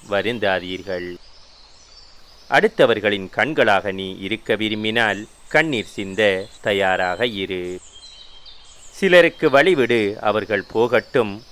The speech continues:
அவர்கள் உனக்கு விடை அல்ல, உன் பாதைக்கு அவர்கள்தான் தடை. வண்ணத்தை வைத்து மனிதர்களை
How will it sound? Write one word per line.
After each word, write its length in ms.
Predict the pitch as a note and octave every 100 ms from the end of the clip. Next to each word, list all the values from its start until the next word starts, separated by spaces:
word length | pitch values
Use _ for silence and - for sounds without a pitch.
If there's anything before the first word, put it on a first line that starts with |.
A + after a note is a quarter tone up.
| -
அவர்கள் 420 | G#2+ G#2+ G2+ G2+
உனக்கு 440 | G2 G2+ - G#2+
விடை 320 | F#2 G#2+ D3 A2+
அல்ல, 440 | F#2+ G2+ G2+ F#2 A2 -
உன் 200 | G#2+ F#2+
பாதைக்கு 760 | G#2 A2+ A2+ F#2+ - A2 F#2 F2 -
அவர்கள்தான் 840 | G2 F#2+ F#2 - F#2+ F2+ F#2+ C#3+
தடை. 480 | - F#2+ F2+ F2+ F#2 - - - - - - - - _ - - -
வண்ணத்தை 540 | D3+ A3+ G#3+ - C#3 A2+
வைத்து 320 | G#2+ G#2 A2
மனிதர்களை 640 | G2+ G#2 A2+ A2+ G#2+ G#2